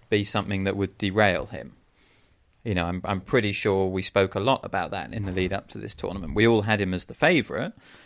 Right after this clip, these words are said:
and we all thought he probably would manage it, but it was, it was there. And I think we saw it along, along the way. He had a sort of bumpy ride to the final, didn't he? Lots of, lots of quite close matches,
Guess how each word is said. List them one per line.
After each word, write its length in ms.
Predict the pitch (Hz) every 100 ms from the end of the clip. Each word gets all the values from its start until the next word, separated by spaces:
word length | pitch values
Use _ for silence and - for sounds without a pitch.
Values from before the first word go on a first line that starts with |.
| _ -
and 180 | 101
we 140 | 101 107
all 180 | 107 98
thought 460 | - 107 98 -
he 160 | 107 107
probably 400 | - 107 101 95
would 240 | 113 151
manage 360 | 95 90 85 -
it, 200 | 104 -
but 100 | -
it 140 | 214
was, 400 | 170 147 - - -
it 120 | 190
was 180 | 131 113
there. 440 | 123 92 69 123 - - - - - - - - - - _ -
And 240 | 131 135 139
I 40 |
think 200 | 139 165
we 80 | 156
saw 320 | - 233 170
it 180 | 76 - -
along, 680 | 113 113 110 110 110 113 - -
along 260 | 117 117 117
the 80 | 113
way. 380 | 151 123 76
He 100 | 101
had 140 | 107 107
a 60 |
sort 160 | 104 107
of 100 | 104
bumpy 420 | 117 120 107 110
ride 500 | 101 131 123 87 80
to 100 | -
the 80 | 95
final, 460 | - 87 78 85 92
didn't 240 | 117 117
he? 120 | 92
Lots 400 | 92 110 - -
of, 540 | 107 92 90 - - -
lots 260 | 117 117 -
of 100 | 117
quite 240 | - 113
close 380 | - 113 107 -
matches, 840 | 113 - - 110 101 101 - -